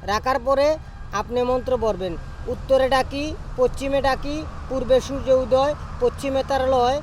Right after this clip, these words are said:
আছো কোথায়, জিন্নি শয়তান, অমুকের অঙ্গে আয়। ওই জায়গার মধ্যে নাম বলবেন যে আনিসের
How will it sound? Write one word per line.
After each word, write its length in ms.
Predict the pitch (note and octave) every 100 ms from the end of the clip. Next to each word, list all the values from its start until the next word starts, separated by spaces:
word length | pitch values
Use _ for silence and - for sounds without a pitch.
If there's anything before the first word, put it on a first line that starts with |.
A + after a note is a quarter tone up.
| - -
আছো 280 | A3 A#3 C#4 C#4
কোথায়, 460 | C#4+ C4+ G#3 E3 D3 - -
জিন্নি 340 | - B3+ C4+ C#4
শয়তান, 480 | C4+ C#4 - C4 D4 D4+ - -
অমুকের 480 | B3 C#4 C#4+ C#4 C#4+ C#4+
অঙ্গে 340 | B3+ B3 A#3 A3+ - A3
আয়। 140 | G#3+ E3+ - -
ওই 120 | A3+ A#3
জায়গার 280 | C4 C4 B3+
মধ্যে 200 | A#3+ B3
নাম 180 | B3 B3
বলবেন 360 | A3+ G3+ F#3 E3 - - - -
যে 120 | F3 A#3+ B3+
আনিসের 460 | A3 A#3+ C#4 C#4+